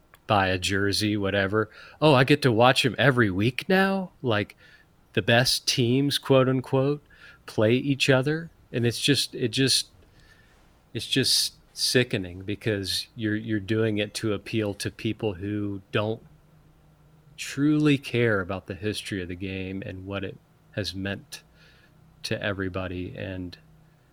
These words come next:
you know, what it really stands for. I mean, the fact that Tottenham and Arsenal, um, got in on this is a joke to me 'cause they wouldn't have e-,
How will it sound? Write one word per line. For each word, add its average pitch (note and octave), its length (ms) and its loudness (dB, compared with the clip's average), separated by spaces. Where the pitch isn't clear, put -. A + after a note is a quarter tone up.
you G#2+ 100 -4
know, G2+ 120 -2
what G2+ 160 0
it G2+ 100 0
really G2+ 580 -2
stands A#2+ 540 2
for. F2 440 -6
I A2 80 -2
mean, G#2+ 300 0
the A2+ 80 0
fact B2 340 6
that G#2 160 -2
Tottenham A#2 540 2
and G2 100 -4
Arsenal, G#2+ 640 2
um, F2+ 600 -4
got G2+ 280 2
in G2 140 0
on F#2+ 200 -4
this F#2 340 -2
is F#2+ 120 -4
a F#2+ 60 -4
joke G#2 480 -2
to A2 140 -4
me G#2+ 240 -2
'cause F2+ 240 -4
they A2+ 160 4
wouldn't G#2+ 260 0
have G2+ 120 -2
e-, A#2+ 120 -2